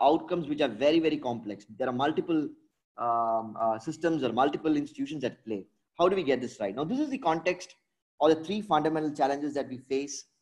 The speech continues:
uh, at the state, state level or even at the district level. So what are the interventions possible? Now, let's come to the actionable, uh, part of what do the state governments or what are the district level initiatives can be done. Number one,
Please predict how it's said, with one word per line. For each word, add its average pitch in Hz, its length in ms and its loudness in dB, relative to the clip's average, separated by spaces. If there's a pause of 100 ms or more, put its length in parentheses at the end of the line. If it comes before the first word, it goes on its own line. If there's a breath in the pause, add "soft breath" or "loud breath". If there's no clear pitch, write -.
(260)
uh, 113 220 4
at 139 160 2
the 151 60 -8
state, - 500 -4
state 139 280 -2
level 120 280 0
or 117 100 2
even 123 200 0
at 110 60 -6
the 110 60 -4
district 107 320 -10
level. 95 240 -14 (460)
So 170 100 -2
what 233 160 6
are 294 40 4
the 220 60 6
interventions 170 520 2
possible? 135 360 0
Now, 131 80 0
let's 147 180 0
come 170 180 -2
to 160 80 -8
the 135 120 2
actionable, 127 560 0 (480)
uh, 110 300 2
part 117 280 4
of 113 140 -6 (200)
what 139 220 0
do 143 80 -2
the 127 100 -2
state 127 240 0
governments 117 420 0
or 107 100 -4
what 123 180 0
are 139 40 -2
the 127 80 -2
district 113 320 -8
level 110 300 -2 (340)
initiatives 113 360 -4
can 107 160 -6
be 101 60 -4
done. 98 220 -4
Number 151 220 2
one, 110 240 2